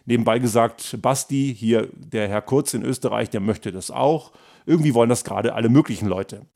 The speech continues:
Aber so richtig gelingen wird das damit ganz sicher nicht. Denn Wasserstoff ist eben nicht so einfach, wie viele glauben und wie es immer wieder so dargestellt wird. Wir haben aktuell zwei wesentliche große Gruppen von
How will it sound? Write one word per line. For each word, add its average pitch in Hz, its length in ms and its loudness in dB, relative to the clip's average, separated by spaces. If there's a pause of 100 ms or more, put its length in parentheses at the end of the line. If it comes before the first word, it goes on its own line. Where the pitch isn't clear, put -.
Aber 139 380 2
so 127 140 2
richtig 147 300 -2
gelingen 151 360 2
wird 110 140 -2
das - 200 -6
damit 123 420 -4
ganz 131 200 0
sicher 143 220 -2
nicht. - 400 -4 (540)
Denn 143 120 0
Wasserstoff 170 520 -2
ist - 260 -4
eben 123 220 0
nicht 117 160 0
so 123 140 -6
einfach, 117 540 -4
wie 120 120 -4
viele 113 340 -2
glauben 151 500 2
und 120 180 -4
wie 123 80 2
es 123 120 -2
immer 110 220 -4
wieder 110 340 0 (280)
so - 180 -4
dargestellt 117 720 -2
wird. - 260 -20 (760)
Wir 131 160 2
haben 208 160 6
aktuell 156 380 0
zwei 131 360 0
wesentliche 135 460 0
große 117 320 -2
Gruppen 135 320 -2
von 113 320 -2